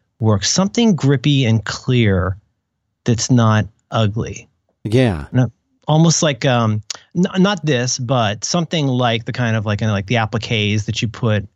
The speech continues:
Speaker 1: in, on a bathtub so your kid doesn't slip and die.
Speaker 2: Right.
Speaker 1: We're, we're a bath mat family. We don't have daisies on the floor like when I was a kid. But that, that's what I would do. But, you know, you're also getting into, uh, I think, I think this is fixable. I don't think this would be difficult to do.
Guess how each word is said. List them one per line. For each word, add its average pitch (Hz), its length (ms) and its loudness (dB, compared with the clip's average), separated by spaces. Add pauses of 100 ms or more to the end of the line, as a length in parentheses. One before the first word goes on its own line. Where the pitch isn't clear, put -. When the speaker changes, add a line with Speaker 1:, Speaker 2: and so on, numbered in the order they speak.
(140)
Speaker 1:
in, 123 80 0
on 107 160 2
a 104 40 2
bathtub 104 460 0
so - 100 -2
your 98 100 0
kid 107 180 -2
doesn't 98 220 -2
slip 104 280 -4
and 98 120 0
die. 95 220 -2 (160)
Speaker 2:
Right. 127 920 0
Speaker 1:
We're, 240 160 4
we're 254 160 2
a 202 60 0
bath 143 320 0
mat 107 200 -2
family. 107 300 -4
We 123 80 -2
don't 147 120 0
have 123 120 0
daisies 104 380 -2
on 95 100 -2
the 95 60 -4
floor 95 360 -8
like - 160 -4
when 104 80 0
I 104 80 4
was 98 120 2
a 101 60 0
kid. 101 280 -4 (480)
But 139 200 0
that, 208 140 -2
that's 349 220 -2
what 214 100 2
I 156 140 2
would 127 220 0
do. 90 260 -4
But, 185 220 -2
you 226 160 0
know, 220 80 4
you're 208 200 2
also 262 220 0
getting 160 300 -2
into, 120 500 -4
uh, 117 400 -2
I 190 80 0
think, - 180 -6
I 233 80 0
think - 140 -8
this - 160 -4
is - 120 -10
fixable. 107 440 -10
I 135 80 0
don't 165 120 2
think 143 100 -2
this 123 160 -4
would 110 60 -2
be 104 100 -4
difficult 95 460 -6
to 101 100 -10
do. 90 140 -8